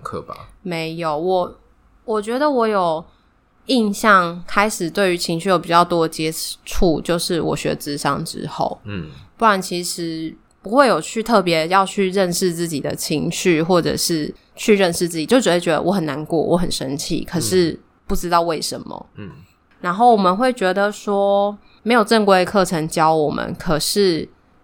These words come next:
Speaker 2: 其实我们一直都在
Speaker 1: 学习。
Speaker 2: 学习。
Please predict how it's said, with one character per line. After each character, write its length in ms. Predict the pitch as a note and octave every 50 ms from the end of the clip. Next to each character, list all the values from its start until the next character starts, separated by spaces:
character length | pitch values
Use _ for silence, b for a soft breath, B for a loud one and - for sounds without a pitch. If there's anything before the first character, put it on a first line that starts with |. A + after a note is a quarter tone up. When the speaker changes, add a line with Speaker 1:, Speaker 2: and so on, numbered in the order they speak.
| _ _ _ _
Speaker 2:
其 180 | - - F#3+ F3+
实 100 | F3 F#3+
我 120 | F#3 F3
们 260 | E3 D#3 D3 - -
一 160 | - G3+ F#3 E3+
直 160 | - E3 D#3
都 240 | D3+ D#3+ D#3 D#3 D#3
在 500 | - F3+ E3 D#3+ C#3+ - A2 - - F3 - - - - - _ _
Speaker 1:
学 260 | _ - - G#2 F#2+
习。 80 | G2 -
Speaker 2:
学 280 | - - F3+ E3+ E3 F3
习。 480 | E3+ - - D#3+ D3 C#3+ A2 - -